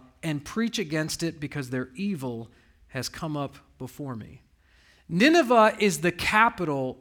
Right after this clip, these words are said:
of Assyria. And the Assyrians were known for their brutality, their violence.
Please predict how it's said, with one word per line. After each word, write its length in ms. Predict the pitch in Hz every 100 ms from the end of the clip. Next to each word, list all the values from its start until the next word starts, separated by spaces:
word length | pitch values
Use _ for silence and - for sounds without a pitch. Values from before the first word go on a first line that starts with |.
| -
of 140 | 151
Assyria. 640 | 147 - 190 160 120 101 - _ _ _ _ _ - - -
And 100 | 180
the 80 | 190
Assyrians 960 | - 254 277 302 277 254 247 - -
were 240 | 170 196
known 460 | 180 190 208 214 214
for 200 | 214 180
their 200 | 170 170
brutality, 840 | 147 165 160 190 180 170 151 131
their 160 | 120 131
violence. 720 | 131 147 151 117 - -